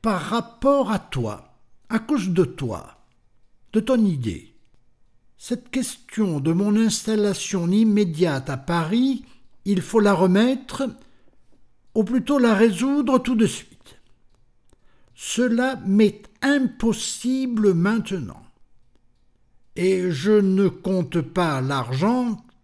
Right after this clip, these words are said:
que je n'ai pas et qu'il faut avoir. Je me connais bien, ce serait un hiver de perdu,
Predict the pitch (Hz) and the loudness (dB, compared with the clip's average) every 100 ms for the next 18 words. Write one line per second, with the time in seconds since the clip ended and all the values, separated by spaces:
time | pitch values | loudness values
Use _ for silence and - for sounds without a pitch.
0 | - 160 131 131 131 147 - 269 277 262 | -6 -4 -2 -2 -2 -4 0 0 2 -2
1 | - - - 190 208 - 214 - 277 285 | -6 -18 -6 -2 -2 -2 -4 -4 -4 -2
2 | 240 143 104 90 76 - - - _ _ | -2 -2 -4 -8 -10 -16 -20 -20 _ _
3 | - _ _ - _ _ _ _ - 233 | -20 _ _ -20 _ _ _ _ -4 0
4 | 254 262 269 269 214 214 233 127 87 - | 2 2 4 4 4 2 2 0 -6 -14
5 | _ - _ _ - - 202 - 240 214 | _ -20 _ _ -18 -6 -6 -2 -2 0
6 | 247 - - - 214 202 247 240 202 240 | -2 -4 -8 -2 2 4 4 2 0 0
7 | 247 214 226 220 208 190 160 101 - | 0 0 0 0 -2 -2 -6 -8 -12